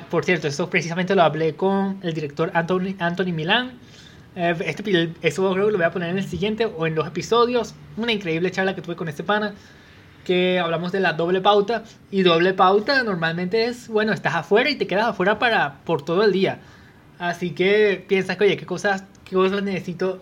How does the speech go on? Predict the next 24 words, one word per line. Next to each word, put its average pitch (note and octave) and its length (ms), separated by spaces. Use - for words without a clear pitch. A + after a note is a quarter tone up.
que E3+ 60
esté D#3+ 160
aquí, G#3+ 360
que F#3 100
no E3 140
vuelva F3+ 200
a - 20
necesitar? E3 500
Una C#4 260
de D#4 60
las A3 120
cosas, G3+ 300
por A3 140
ejemplo, G3+ 340
que G3+ 100
uno F#3 220
puede G#3+ 200
pensar F#3+ 320
es F#3+ 60
el F#3+ 100
cargador E3 480
del G3 140
teléfono, A3 500
pero A#3+ 580